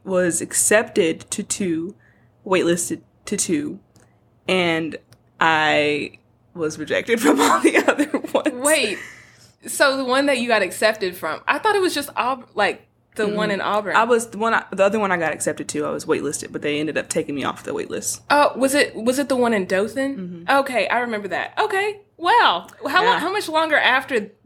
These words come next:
Speaker 2: that, after you got waist-, waitlisted, did you, um, hear back from them that you were taken off the waitlist?
Speaker 1: It was s-, months. It was maybe, like, two or three months,
Speaker 2: Dang.
Speaker 1: I think.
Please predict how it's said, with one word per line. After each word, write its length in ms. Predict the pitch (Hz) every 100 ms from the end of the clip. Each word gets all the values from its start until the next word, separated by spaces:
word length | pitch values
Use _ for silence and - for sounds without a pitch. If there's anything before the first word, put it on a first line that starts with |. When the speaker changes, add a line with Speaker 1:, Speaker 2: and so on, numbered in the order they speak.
| 185
Speaker 2:
that, 440 | 208 214 165 - -
after 280 | 214 226
you 160 | 226 214
got 260 | 196 180 175
waist-, 440 | 185 190 - -
waitlisted, 840 | 196 196 208 180 170 - 151 143 - _ _ _ _ 196
did 340 | 190 214 196 185
you, 320 | 196 190 175
um, 520 | 180 175 160 135 190 _ _
hear 260 | - 214 190
back 300 | 185 151 -
from 180 | 147 143
them 260 | - 196 - _ _ _ _ _ _ _
that 240 | 196 175 175
you 140 | 190
were 140 | 165 147
taken 280 | 170 165 156
off 140 | 131
the 80 | 165
waitlist? 480 | 120 - 117 185 -
Speaker 1:
It 100 | 196
was 140 | 190 -
s-, 180 | - -
months. 580 | 185 170 156 - - - -
It 60 |
was 160 | 196 190
maybe, 220 | 190 185
like, 180 | 175 -
two 140 | 196
or 40 | 180
three 140 | 202
months, 460 | 185 180 208 - -
Speaker 2:
Dang. 500 | - 196 196 165 170
Speaker 1:
I 80 | 202
think. 340 | 214 240 -